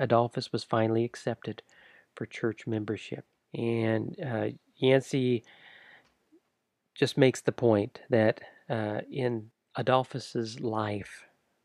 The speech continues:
no one had ever invested nearly that much in him, and how really at the end of the day, all the church did was just chose not to give up on him. It gave him second chances, third, fourth, et cetera, et cetera.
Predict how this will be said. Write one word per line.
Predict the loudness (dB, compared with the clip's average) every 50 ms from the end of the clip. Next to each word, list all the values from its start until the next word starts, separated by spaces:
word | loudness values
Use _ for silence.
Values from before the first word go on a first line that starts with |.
| _ _ _ _ -20 -20 -20 -20 _ _ _ 0
no | 6 8 8
one | 10 8 8
had | 6 4 2
ever | 0 -2 -2 0 0 -2 0
invested | 0 -2 -4 -2 -2 -2 -2 -2 -6 -8 -6 -6 -6 -6 -10 _ _ _ _ -12
nearly | -10 -8 -8 -6 -6 -4 -4 -2 0 0 0 0 0
that | 0 -2 -4 -6
much | -2 0 2 2 0 0 -4 -10 -16 -12 -6
in | -4 -4 -4 -4
him, | -6 -4 -2 0 0 0 -2 -4
and | -8 -8 -6
how | -2 0 0 0 0 0 -2 -4 -8 _ _ _ _ _ -8
really | -4 -2 0 2 2 0
at | 0
the | -2 -2 -2
end | -2 -2
of | 0
the | -2 -2
day, | -2 0 0 2 2 4 4 2 2 0 -4 _ _
all | -6 -2 0 0 0
the | 0
church | -2 0 0 -2 -2 -2 -2
did | -2 0 2 2 0 0
was | -2 -4 -4 -6 -12 -20 _ _ _ _ _ -14
just | -14 -14 -14 _
chose | -4 -2 0 0 0 0
not | -2 -4 -4 -4
to | -10 -8
give | -4 -4 -2 0 0
up | -2 -2 -2 -6 -6
on | -4 -4 -4 -4
him. | -4 -4 -4 -4 -4 -6 -10 -14 _ _ _ _ _ _ _ _ _ _ _ _ _ -12
It | -12 -8
gave | -2 0 0 0 0
him | -2 -6 -8
second | -6 -6 -6 -6 -6 -8
chances, | -6 -6 -6 -6 -8 -8 2
third, | 4 6 8 8 6 4 2 2
fourth, | 4 4 4 4 2 _ _ -20 -20 -20 -20 _ _ _
et | -10
cetera, | -2 0 0 2 2 0
et | -2 -4
cetera. | 0 0 2 4 4 4 2 2 0